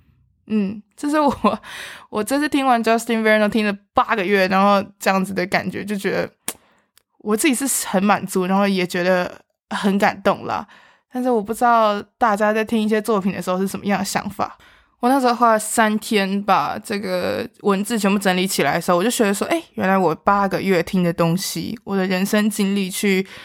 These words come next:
陶冶、去沉淀、酝酿的情况下，在三天之内是可以整理起来的。那整理起来这个有点像是阶段性的过程，不像是一个终点，可是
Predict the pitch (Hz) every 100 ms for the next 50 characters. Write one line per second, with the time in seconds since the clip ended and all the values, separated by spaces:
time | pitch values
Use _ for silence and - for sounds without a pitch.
0 | - - - 175 190 226 196 - 208 _
1 | _ _ - - 196 180 98 - - -
2 | 170 185 240 208 185 214 - 240 208 226
3 | 190 180 - 185 202 180 190 180 - -
4 | _ - 226 - 226 226 240 226 214 220
5 | 220 202 214 220 180 175 170 170 - -
6 | - - - _ _ _ 339 370 254 262
7 | - 196 190 247 226 202 - - 226 226
8 | 208 220 208 214 202 202 196 190 180 190
9 | 165 175 185 180 208 190 190 180 190 190
10 | 196 202 180 175 196 - - - - 220
11 | 311